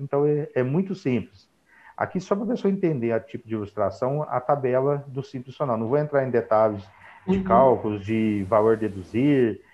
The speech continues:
Speaker 1: é, aqui de forma, vou entrar aqui no cálculo da alíquota cheia. A gente,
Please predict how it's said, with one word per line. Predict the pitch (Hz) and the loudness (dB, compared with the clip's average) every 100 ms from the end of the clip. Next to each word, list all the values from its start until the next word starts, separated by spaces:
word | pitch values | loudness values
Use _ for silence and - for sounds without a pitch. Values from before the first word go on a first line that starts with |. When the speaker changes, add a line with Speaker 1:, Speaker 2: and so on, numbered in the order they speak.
| _ - | _ -4
Speaker 1:
é, | 104 104 104 101 101 104 95 | -2 0 0 0 -2 -4 -4
aqui | 104 - 113 | -4 -2 -4
de | 107 104 | -4 -12
forma, | - 110 127 131 | 0 2 2 0
vou | 120 135 | -2 -2
entrar | 127 123 123 | 0 2 2
aqui | 123 127 | 2 -6
no | 143 139 | -6 -8
cálculo | - 127 131 131 | 0 0 0 0
da | 139 | 2
alíquota | 127 123 - 151 | 2 -2 -4 -4
cheia. | - 117 107 98 | -4 -4 -2 -4
A | 95 | -6
gente, | 107 - 117 | -10 -8 -10